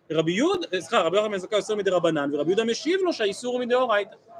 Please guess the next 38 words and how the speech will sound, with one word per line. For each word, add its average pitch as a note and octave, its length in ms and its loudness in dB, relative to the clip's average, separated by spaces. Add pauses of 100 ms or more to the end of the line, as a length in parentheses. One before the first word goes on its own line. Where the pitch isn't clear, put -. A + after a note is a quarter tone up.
(240)
עונה G3+ 280 2
הגמרא E3 360 2
תשובה F#3 280 0
מאוד F3 340 2
מפתיעה, B2 680 -8 (520)
"הטעם A#3 540 4 (280)
רבי E3+ 280 6
יהודה D#4 340 4
הוא A#3+ 160 2
דקתאי." E3 560 0 (460)
כלומר, D#3+ 160 0
רבי E3+ 120 2
יהודה D4 160 4
לא B3+ 180 8
הבין B3+ 240 2
מה A3 100 2
אמר A3 180 2
רבי G#3 120 4
יוחנן G3+ 240 2
בן F#3 100 -4
זכאי. D#3 360 -2 (380)
אי E4 60 6
הוא D#4+ 120 6
סבר F#3 480 6
רבי F#3 140 4
יוחנן F#3 200 4
בן F#3+ 60 0
זכאי F#3 280 2
מדרבנן F#3+ 640 2
כאמר, G3 520 2 (320)
ולכן F3 360 4
הוא G#3+ 80 2
משיב B3+ 400 -2
לו G3+ 140 4
ואומר, F#3 280 4
מה F#3+ 120 0
פתאום, C4 320 0
ט"ז G3 220 -6